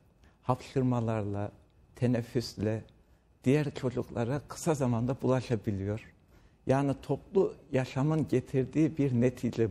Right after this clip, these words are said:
bu. Ee, aynı zamanda kışın hava soğukluğu, e, ve okullarda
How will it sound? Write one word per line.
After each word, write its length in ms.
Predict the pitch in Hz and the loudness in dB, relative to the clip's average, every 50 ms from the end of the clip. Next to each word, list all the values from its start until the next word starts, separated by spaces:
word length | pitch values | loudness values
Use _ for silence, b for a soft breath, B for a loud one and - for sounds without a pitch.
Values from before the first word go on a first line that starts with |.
| 95 - | 0 -2
bu. 160 | 104 117 135 - - _ _ _ _ b b b b b b b b b b b b - | -2 -2 -2 -4 -14 _ _ _ _ b b b b b b b b b b b b 0
Ee, 460 | 120 120 117 117 117 117 113 110 104 - - - _ _ _ _ _ _ _ _ _ _ _ - | 0 2 2 2 2 2 0 0 -2 -4 -6 -10 _ _ _ _ _ _ _ _ _ _ _ 2
aynı 280 | 131 139 156 170 165 156 | 4 4 4 2 0 -2
zamanda 520 | 151 151 147 151 143 147 143 127 151 147 | -2 -2 -2 0 0 0 0 0 -2 -2
kışın 380 | - - 151 139 - 156 151 147 | -4 -6 -8 -6 -2 -2 -2 -2
hava 340 | - - - 139 143 147 139 | -2 -2 -2 0 0 0 -2
soğukluğu, 760 | - - - 120 110 107 104 - - - 95 92 90 95 - - - _ _ _ b b b b b b b b b b b _ - - | -4 -2 0 0 2 0 0 -4 -6 -4 -2 -2 -2 -2 -4 -8 -18 _ _ _ b b b b b b b b b b b _ -2 0
e, 460 | 113 113 113 113 110 113 113 113 - - - _ _ _ _ _ - | 0 2 2 0 0 -2 -2 -4 -6 -8 -12 _ _ _ _ _ -2
ve 220 | 131 139 143 - - - - - _ _ _ - _ _ _ _ _ _ _ - _ _ _ _ _ _ _ - | 0 0 0 0 -2 -6 -12 -20 _ _ _ -20 _ _ _ _ _ _ _ -20 _ _ _ _ _ _ _ 0
okullarda 840 | 135 135 - - 151 139 139 135 135 135 135 127 - 135 139 - | 0 0 2 2 -2 0 2 2 2 2 2 0 0 0 -2 -2